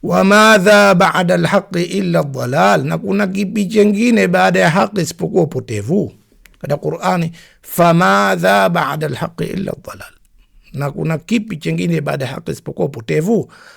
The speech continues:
"Fa anna tusrafuna." Basi vipi nyinyi mnakubali kugeuzwa geuzwa tu?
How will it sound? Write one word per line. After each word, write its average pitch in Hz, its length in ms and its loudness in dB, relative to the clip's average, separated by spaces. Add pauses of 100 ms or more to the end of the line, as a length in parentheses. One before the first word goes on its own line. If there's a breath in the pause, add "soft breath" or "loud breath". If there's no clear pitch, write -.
(100)
"Fa - 240 -2
anna 262 600 6
tusrafuna." 170 760 -2
Basi 170 280 -2
vipi 302 460 4
nyinyi 247 240 6
mnakubali 202 520 2
kugeuzwa 185 320 -2
geuzwa 160 300 -2
tu? 135 100 -20